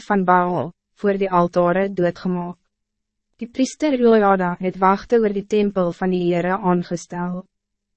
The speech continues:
Daarna het die bevelvoerders oor honderd van die karriers en die hardlopers,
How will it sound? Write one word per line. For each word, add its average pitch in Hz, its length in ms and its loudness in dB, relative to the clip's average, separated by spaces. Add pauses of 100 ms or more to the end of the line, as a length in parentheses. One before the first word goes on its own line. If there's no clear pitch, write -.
(180)
Daarna 226 460 4
het 247 100 6
die 233 100 2
bevelvoerders 214 840 -2
oor 196 120 4
honderd 220 380 2
van 226 140 0
die 226 120 2
karriers 180 640 -2
en 202 100 0
die 202 140 4
hardlopers, 175 840 -2